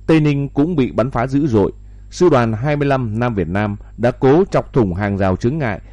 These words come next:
mà quân Bắc Việt Nam đặt trên đường đi Sài Gòn, nhưng không được. Những con đường chính dẫn đến Sài Gòn bị chặt đứt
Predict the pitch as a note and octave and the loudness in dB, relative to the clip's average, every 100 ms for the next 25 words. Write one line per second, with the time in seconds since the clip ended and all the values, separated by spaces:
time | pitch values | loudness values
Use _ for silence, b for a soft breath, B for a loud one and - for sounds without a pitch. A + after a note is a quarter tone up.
0 | b G#2+ A2+ A2+ G#2+ D#3 D3+ E3+ F3+ G2 | b -2 0 0 0 0 0 -6 -4 -4
1 | A2+ B2+ G#2+ G2+ - C3+ A#2+ F#2 F#2+ A2 | -2 -6 -4 -4 -2 -2 0 0 0 -2
2 | F2+ D#2+ D#2+ C#2+ - A2 B2 G#2+ A2+ F#2+ | -2 -2 -2 -6 -4 -2 0 -2 -2 -2
3 | F2 - - - - - - - - - | -2 -4 -12 -20 -20 -20 -20 -20 -20 -20
4 | - - - - - A#2+ D3 F3+ D#3+ C3 | -20 -20 -20 -20 -4 0 2 2 0 0
5 | F#2+ E2 A2 D3 C3+ A#2 C3 C#3+ C3+ F2+ | -2 0 -2 -2 0 0 2 0 0 -2
6 | E2+ D#2+ E2 B2+ B2 B2 B2+ F#3 | -2 -2 -4 -4 0 -2 0 -4